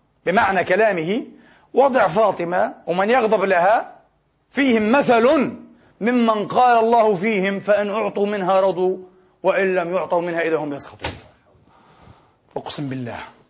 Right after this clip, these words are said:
ولذلك هذا الشيخ رحمة الله عليه اتهمه نفر من عظماء علماء الأمة في عصره بالنفاق، قالوا: "هذا منافق يقدح في علي وفي فاطمة". لماذا تقدح في فاطمة يا أخي؟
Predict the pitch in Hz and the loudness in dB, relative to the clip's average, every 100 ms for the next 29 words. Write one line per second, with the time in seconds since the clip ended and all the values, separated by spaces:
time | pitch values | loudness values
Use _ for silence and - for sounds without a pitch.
0 | _ _ _ _ _ _ _ _ - - | _ _ _ _ _ _ _ _ -16 -6
1 | 147 151 165 254 294 202 - - _ _ | -4 -2 2 4 2 0 -8 -20 _ _
2 | _ _ - - 160 226 254 - 254 214 | _ _ -20 -6 0 2 0 0 0 2
3 | 226 214 208 208 208 175 208 262 269 - | 0 0 0 2 2 2 2 0 -4 -14
4 | - - 202 - 226 208 247 240 240 269 | -8 -4 -4 0 0 2 2 2 2 0
5 | 269 269 226 240 226 220 233 302 302 233 | 0 0 0 -2 0 0 2 2 2 2
6 | 254 254 294 254 262 240 202 214 226 202 | 2 2 2 2 0 0 0 0 0 0
7 | 190 143 147 - - - 175 165 151 127 | -2 -4 -6 -6 -8 -2 0 0 -4 -6
8 | 107 - _ _ _ _ _ _ _ _ | -10 -20 _ _ _ _ _ _ _ _
9 | - 185 - 165 160 170 147 160 170 147 | -10 -8 -8 -8 -8 -6 -6 -4 -6 -8
10 | 143 139 120 104 87 143 185 262 - - | -10 -14 -14 -18 -16 -6 0 0 -2 -12
11 | - - - - _ _ _ _ _ _ | -20 -20 -20 -20 _ _ _ _ _ _
12 | _ _ - - - - - 240 233 220 | _ _ -2 -2 0 0 0 2 4 4
13 | 190 190 196 190 143 | 2 2 2 0 -2